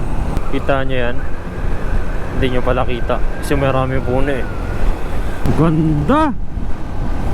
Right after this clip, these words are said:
What the hell? What the heaven pala, hindi hell. Woo! Ah!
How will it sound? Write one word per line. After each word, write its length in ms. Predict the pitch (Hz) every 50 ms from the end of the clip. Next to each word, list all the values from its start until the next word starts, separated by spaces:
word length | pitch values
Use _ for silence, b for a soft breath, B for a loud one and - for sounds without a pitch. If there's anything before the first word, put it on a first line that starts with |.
| - - - - - - - - - - -
What 240 | 151 165 190 208 196 - - - 131 123
the 160 | 139 143 131 123 117 110 123
hell? 260 | 143 180 196 202 185 160 131 117 - - - - - - - - - - - - - - - - 151
What 240 | 170 190 196 180 - 156 139 127
the 160 | 139 151 147
heaven 480 | 139 143 160 185 202 190 165 185 196
pala, 400 | 175 - 156 156 - 196 202 190
hindi 240 | 185 170 156 143 156 151
hell. 400 | 135 147 180 214 208 190 165 147 135 - - - - - - - - - - - - - -
Woo! 320 | 359 427 453 427 359 311 277 - - - - - - - - - - - - - - - - - - - - - - - - - 92 - - - - - 101 95 - - - - - - - - - - - - - - - - - - - - -
Ah! 220 | 254 214 170 143